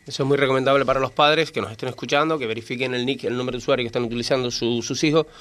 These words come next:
para que parezca una tontería, pero como lo, lo que acaba de recalcar el cabo Oscar, eh, yo siempre les recomiendo eso, porque yo les digo que es muy fácil engañar.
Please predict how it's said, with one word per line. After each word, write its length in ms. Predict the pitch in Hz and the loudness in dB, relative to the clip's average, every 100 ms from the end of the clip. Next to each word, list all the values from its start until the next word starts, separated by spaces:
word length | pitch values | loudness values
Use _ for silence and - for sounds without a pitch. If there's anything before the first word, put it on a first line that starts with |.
| - - - - | -20 -20 -20 -10
para 140 | - | -4
que 80 | 123 | -2
parezca 200 | 110 113 | 0 0
una 100 | 139 | 0
tontería, 420 | 131 127 120 127 | 0 -2 0 0
pero 540 | 104 98 107 104 104 104 | -2 -2 -2 -2 -4 -4
como 140 | 110 | -4
lo, 380 | 110 110 107 107 98 | -2 -2 -4 -6 -10
lo 80 | |
que 60 | 101 | -8
acaba 180 | 110 110 | -4 -2
de 60 | |
recalcar 360 | 117 110 110 113 | -2 -2 0 -2
el 120 | 107 | 0
cabo 180 | 110 107 | -2 0
Oscar, 280 | 123 147 127 | 0 0 0
eh, 360 | 92 101 98 101 | -2 -4 -4 -4
yo 160 | 110 117 | 0 -2
siempre 260 | 113 120 127 | 0 -4 -4
les 60 | |
recomiendo 360 | 120 107 107 127 | -4 -4 -2 -2
eso, 120 | 123 | -4
porque 240 | 110 113 | -6 -4
yo 80 | 113 | -2
les 120 | 123 | -2
digo 240 | 120 135 139 | 0 0 2
que 100 | 123 | 0
es 80 | 117 | 0
muy 140 | 135 | -2
fácil 260 | 135 - 123 | -2 -2 -4
engañar. 420 | 104 107 120 | -4 -2 -2